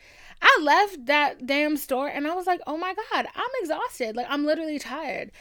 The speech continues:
And I was carrying my bags out and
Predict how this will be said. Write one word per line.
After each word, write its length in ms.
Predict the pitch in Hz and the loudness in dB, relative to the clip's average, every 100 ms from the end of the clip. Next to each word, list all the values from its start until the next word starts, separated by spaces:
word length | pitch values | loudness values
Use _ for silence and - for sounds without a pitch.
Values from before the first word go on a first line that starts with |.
| - - | -20 -12
And 80 | - | -4
I 40 | 415 | -2
was 120 | 466 | -2
carrying 240 | 440 403 | -2 -2
my 120 | 320 | -2
bags 340 | 233 214 220 226 | -2 -4 -4 0
out 360 | 226 214 208 - - - - 262 | 2 2 -2 -12 -20 -20 -8 -2
and 420 | 254 247 247 | 0 0 -2